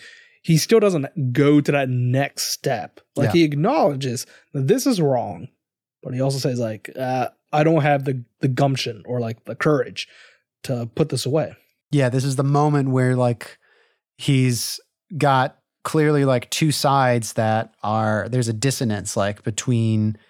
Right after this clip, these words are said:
Speaker 2: him wanting to be part of, uh, an Italian family to somehow reconnect to his past as an Italian family. There's that. And then his idea as, like, "I mean, I'm a doctor, like, that's me. Like, I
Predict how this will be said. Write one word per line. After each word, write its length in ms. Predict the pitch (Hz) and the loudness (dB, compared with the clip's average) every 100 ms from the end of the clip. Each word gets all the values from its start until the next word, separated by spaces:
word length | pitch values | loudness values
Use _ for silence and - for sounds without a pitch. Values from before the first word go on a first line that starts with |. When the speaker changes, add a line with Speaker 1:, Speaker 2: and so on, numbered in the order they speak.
| _ _ | _ _
Speaker 2:
him 300 | - 135 131 | -2 0 2
wanting 460 | 123 127 127 135 123 | 2 2 2 0 -2
to 120 | 127 | -2
be 720 | 117 120 120 117 117 117 107 - _ _ - | 0 2 2 2 2 2 -2 -8 _ _ -6
part 280 | 139 127 127 | 0 2 2
of, 200 | 110 120 | 0 -2
uh, 360 | 113 110 113 - - | 0 0 -2 -8 -8
an 120 | 165 135 | 0 0
Italian 500 | - 143 135 131 120 | 0 0 2 2 0
family 760 | - 131 139 117 110 113 131 - _ _ _ - | 0 0 0 -2 -4 -4 -6 -10 _ _ _ -6
to 340 | 131 120 113 117 - | 0 0 0 -4 -10
somehow 480 | - 143 131 120 104 | -2 0 2 0 -2
reconnect 520 | 156 139 139 135 120 - | -2 0 0 0 0 -2
to 100 | 107 | -2
his 220 | 170 - | -2 -2
past 360 | 113 101 107 | -2 -2 -2
as 120 | 113 110 | -4 -4
an 160 | 113 - | -6 -6
Italian 400 | 117 120 107 101 | -4 -2 0 -2
family. 480 | 110 101 104 107 113 - - - _ | -2 -2 -2 -4 -6 -14 -20 -20 _
There's 200 | 120 107 | -4 0
that. 360 | 143 147 143 - | 2 2 0 -2
And 140 | 127 | -2
then 300 | 120 113 110 | 0 0 0
his 340 | 104 120 101 - 147 | 0 -2 -4 -8 -2
idea 400 | 127 113 123 120 | 0 2 0 2
as, 240 | 110 107 | 0 -2
like, 260 | 107 104 104 | -2 -2 -2
"I 100 | 143 | 0
mean, 160 | 131 127 | 2 2
I'm 140 | 123 | 0
a 40 | |
doctor, 600 | 98 127 143 - 110 101 107 | 0 0 0 -2 -6 -6 -4
like, 220 | 107 - | -6 -2
that's 200 | 117 113 | -2 0
me. 360 | 120 123 104 | 0 0 0
Like, 180 | 104 104 | -2 -2
I 140 | 117 | -2